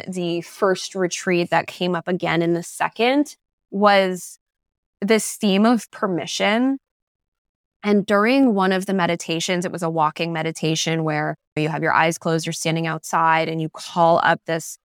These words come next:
feeling that you want to feel like in the future in your body.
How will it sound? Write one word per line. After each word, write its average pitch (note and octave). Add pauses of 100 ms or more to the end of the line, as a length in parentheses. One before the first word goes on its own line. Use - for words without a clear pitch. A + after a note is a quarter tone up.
feeling G3+ (260)
that F#3+
you F#3
want E3
to F3
feel G3
like G3
in G#3
the G3+
future F#3
in F#3
your F#3
body. A3+